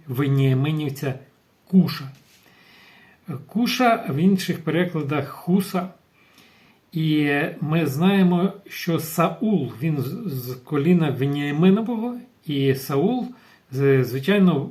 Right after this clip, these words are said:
його наближені були також веніаминівці. Тому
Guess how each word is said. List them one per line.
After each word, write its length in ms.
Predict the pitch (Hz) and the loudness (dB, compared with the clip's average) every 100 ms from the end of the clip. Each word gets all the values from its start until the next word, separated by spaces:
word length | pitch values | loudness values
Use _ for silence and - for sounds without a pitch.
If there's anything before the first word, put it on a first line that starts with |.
| - | -6
його 580 | 143 131 151 143 117 113 | -4 0 2 2 0 -6
наближені 600 | 123 123 160 208 185 180 | -8 -4 0 2 4 2
були 340 | 123 139 151 135 | 2 -2 0 0
також 600 | - 160 160 143 - - | -2 -8 -6 -8 -8 -16
веніаминівці. 960 | 120 139 147 151 151 135 104 95 - - _ - - - - - _ _ _ _ | -8 -4 -2 -2 0 -2 -4 -14 -20 -20 _ -20 -20 -20 -20 -20 _ _ _ _
Тому 580 | - 156 214 247 170 - | 0 6 6 6 4 0